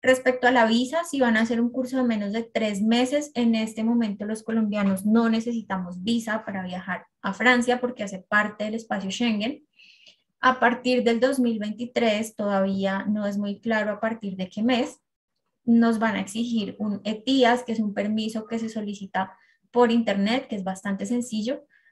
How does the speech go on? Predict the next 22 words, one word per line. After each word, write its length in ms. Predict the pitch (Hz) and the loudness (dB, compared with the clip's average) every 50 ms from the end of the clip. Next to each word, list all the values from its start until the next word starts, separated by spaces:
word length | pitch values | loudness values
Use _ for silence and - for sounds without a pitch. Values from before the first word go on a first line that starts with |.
| _ _ _ | _ _ _
pero 480 | - 240 247 254 240 233 254 254 254 - | 2 6 6 6 6 4 2 -2 -4 -6
pues 140 | 226 220 | -8 -6
se 100 | - 226 | -4 -4
va 80 | 208 202 | -2 -2
a 20 | |
requerir 540 | 196 196 185 190 233 220 247 247 247 - _ _ _ _ | -2 -4 -4 -4 -4 -4 -4 -4 -6 -8 _ _ _ _
cuando 380 | - 240 226 220 220 220 220 226 | 0 2 2 4 4 2 2 4
vayamos 360 | 233 233 220 214 202 190 196 | 2 2 2 0 -2 -2 -2
a 60 | 220 | -2
hacer 520 | 220 220 - 220 208 196 190 190 196 190 - _ _ _ _ _ _ - | -4 -6 -4 -2 0 0 0 0 -2 -6 -12 _ _ _ _ _ _ -6
estadías 640 | - 233 226 226 214 214 220 208 190 190 190 185 | -4 -4 -2 -2 -2 -2 0 2 2 2 2 2
de 100 | 208 220 | 0 -2
máximo 680 | 220 208 214 208 208 202 - - 208 214 214 220 220 220 - | 0 0 2 0 0 -2 -4 -6 -4 -2 -2 -2 -4 -6 -6
tres 240 | - 202 196 190 196 | -4 -4 -2 -2 -2
meses 640 | 196 196 196 190 190 196 196 190 196 196 - - - | -2 -2 -2 -2 -4 -4 -4 -4 -6 -8 -12 -10 -6
en 500 | 214 214 214 202 196 196 190 190 - - - | -4 -2 -2 -2 -2 -2 -2 -4 -6 -6 -4
el 160 | 208 208 202 | -4 -2 -4
espacio 360 | 196 - - 127 170 - - | -4 -4 -6 -8 -8 -8 -8
Schengen. 360 | - - 202 - - - - _ _ _ _ _ _ _ _ _ _ _ _ _ _ _ _ _ _ _ _ _ | -6 -6 -6 -6 -6 -10 -18 _ _ _ _ _ _ _ _ _ _ _ _ _ _ _ _ _ _ _ _ _
Por 140 | - 233 233 | -2 0 2
otro 240 | 233 - 208 208 214 | 2 2 0 0 2
lado, 380 | 247 262 254 226 233 254 - | 4 4 6 4 4 2 -2